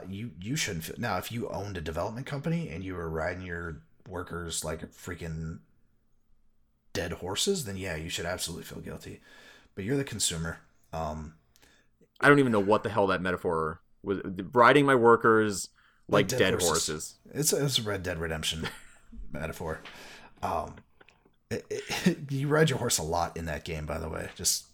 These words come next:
Speaker 1: throwing
Speaker 2: Sure.
Speaker 1: it out there.
Speaker 2: Okay,
Speaker 1: Um,
Speaker 2: so we're riding. So if I, if I am
Speaker 1: if
Speaker 2: riding my
Speaker 1: you're,
Speaker 2: dead employees,
Speaker 1: if you're riding
Speaker 2: then
Speaker 1: your
Speaker 2: I'm an
Speaker 1: dead
Speaker 2: asshole.
Speaker 1: employees, then you're an asshole. Um, no, I, I, I, I struggle with it too, 'cause, yeah, absolutely, I think you are to blame a little bit,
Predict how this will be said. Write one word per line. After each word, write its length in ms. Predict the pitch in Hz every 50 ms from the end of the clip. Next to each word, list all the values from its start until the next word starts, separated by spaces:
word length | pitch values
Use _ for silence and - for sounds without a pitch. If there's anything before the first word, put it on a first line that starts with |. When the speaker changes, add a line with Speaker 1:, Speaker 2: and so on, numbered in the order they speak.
| -
Speaker 1:
throwing 100 | - -
Speaker 2:
Sure. 160 | - 220 -
Speaker 1:
it 60 | - -
out 100 | - -
there. 180 | - - - - - - - - - - - - - -
Speaker 2:
Okay, 220 | - 127 135 - -
Speaker 1:
Um, 60 | 82
Speaker 2:
so 100 | 160 135
we're 60 | 127
riding. 360 | 135 160 165 196 196 170 - -
So 140 | - 165 147
if 80 | 139
I, 120 | - - -
if 160 | 151 147 -
I 160 | 151 165 180
am 340 | 175 170 170 160 160 147 147 - _ _ - - 135
Speaker 1:
if 60 | 127
Speaker 2:
riding 260 | 131 131 135 147 147 135
my 80 | 127
Speaker 1:
you're, 80 | - 113
Speaker 2:
dead 180 | 104 120 113
employees, 680 | 120 117 110 - 113 101 85 80 76 76 85 90 - -
Speaker 1:
if 180 | - 113 - -
you're 80 | 131 127
riding 120 | 131 120 127
Speaker 2:
then 80 | 123
Speaker 1:
your 60 | 117 117
Speaker 2:
I'm 80 | 113
an 60 | 107
Speaker 1:
dead 80 | 95 80
Speaker 2:
asshole. 240 | 78 85 - - -
Speaker 1:
employees, 260 | 85 80 80 - -
then 140 | - 98 98
you're 80 | 101 92
an 40 | 90
asshole. 380 | 85 82 80 - - - - - - - - - - - - - - -
Um, 280 | - 95 92 90 160 165 -
no, 300 | 156 151 104 85 80 - -
I, 100 | 110 - - - -
I, 160 | 113 123 117 - -
I, 140 | 107 120 117 104 85 82 - - - - - - - - - - - - -
I 100 | - 160
struggle 300 | 156 - - 175 147 135 117
with 120 | 101 -
it 80 | - -
too, 220 | - 80 - - - -
'cause, 300 | - 143 123 113 107 120
yeah, 300 | 139 135 85 82 87 98 - -
absolutely, 500 | - 123 120 - - 117 131 127 95 80
I 40 | 95
think 300 | - - 123 104 - -
you 180 | 92 104 107 98
are 160 | 101 107 110
to 120 | - - 82
blame 280 | 80 87 90 90 90
a 80 | 82 76
little 240 | 82 82 85 80 80
bit, 260 | 78 82 85 - -